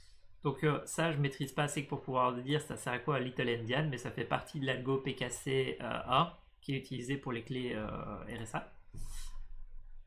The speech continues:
On va prendre la clé privée, on va passer le truc et on va lui dire, tu peux me donner un format texte qui représente cette clé privée que je peux partager aux gens.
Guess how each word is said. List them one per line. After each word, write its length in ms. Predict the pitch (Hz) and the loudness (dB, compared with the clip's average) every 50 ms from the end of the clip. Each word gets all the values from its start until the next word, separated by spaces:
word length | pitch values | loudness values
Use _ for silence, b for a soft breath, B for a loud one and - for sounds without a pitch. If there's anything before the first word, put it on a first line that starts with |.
| - - - - - - - - - | -14 -14 -14 -14 -16 -16 -16 -6 2
On 80 | 147 151 | 8 10
va 120 | 170 170 | 10 10
prendre 180 | 165 - 196 165 | 10 8 6 6
la 60 | 160 | 6
clé 120 | 165 156 | 4 2
privée, 360 | 143 - - 143 127 139 160 - - - - - - - _ _ _ _ _ _ _ _ | 2 2 -2 -2 0 0 -2 -4 -6 -10 -18 -20 -20 -20 _ _ _ _ _ _ _ _
on 140 | - 143 143 | 0 2 4
va 160 | 135 139 139 | 6 6 6
passer 360 | 139 147 156 151 - - 160 151 | 6 4 2 0 2 0 2 2
le 120 | 143 139 | 2 2
truc 440 | - - 185 240 - - - - - _ | 2 -2 -4 -4 -4 -8 -14 -16 -2 _
et 100 | 151 147 | 4 6
on 60 | 143 | 6
va 80 | 139 139 | 6 6
lui 120 | 135 135 | 4 4
dire, 220 | 143 160 185 190 185 - - | 4 2 2 0 -2 -6 -4
tu 160 | - 165 147 | -4 -4 0
peux 160 | - 214 214 | 2 2 2
me 60 | 208 | 4
donner 220 | 190 180 170 165 180 | 4 2 4 6 4
un 100 | 170 156 | 4 4
format 360 | - - 156 143 135 135 135 | 4 4 4 6 6 4 4
texte 420 | - - 170 175 - - - - - | 4 0 -2 -4 -6 -10 -16 -16 -4
qui 140 | - 147 | 0 0
représente 560 | 139 135 160 170 - - 156 143 - 156 165 156 | 2 4 2 2 2 2 2 2 4 2 0 0
cette 200 | - - - - | -2 -6 -6 -4
clé 120 | 147 139 | -4 -4
privée 360 | 139 - 139 123 127 151 160 | -2 -4 -4 -2 0 0 0
que 60 | 139 | 0
je 60 | 127 117 | 0 -2
peux 220 | 107 - 147 147 | -2 -2 -2 0
partager 420 | 151 143 143 - 139 127 127 139 | 0 -2 0 0 -2 -2 0 0
aux 100 | 139 131 | 0 0
gens. 180 | 123 117 - - | 0 -2 -6 -8